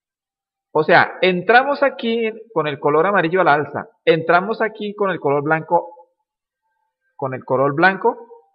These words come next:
este, a la baja, en venta. Luego cuando aparezca, este, o si no por aquí, cuando veamos unas dos velas en contra, eh, vamos a estar cerrando operativas. O aquí,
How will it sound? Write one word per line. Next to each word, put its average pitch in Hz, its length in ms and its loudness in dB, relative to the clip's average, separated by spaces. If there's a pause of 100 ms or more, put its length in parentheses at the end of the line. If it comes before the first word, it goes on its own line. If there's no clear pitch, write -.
(640)
este, 120 680 -2
a 107 120 4
la 107 100 4
baja, 113 480 2
en 107 160 -2
venta. 110 400 -4 (840)
Luego 156 320 0
cuando 156 220 0
aparezca, 151 580 0 (240)
este, 120 800 -2
o 147 100 4
si 147 160 -6
no 196 160 -4
por 214 140 0
aquí, 196 340 -4
cuando 175 320 -2
veamos 147 380 -4
unas 170 200 -6
dos 165 140 0
velas 165 340 0
en 160 120 -8
contra, 160 440 -4
eh, 117 180 0
vamos 123 240 -2
a - 20 -
estar 113 180 -6
cerrando 123 360 -6
operativas. 117 540 -2 (160)
O 180 200 4
aquí, 170 520 -4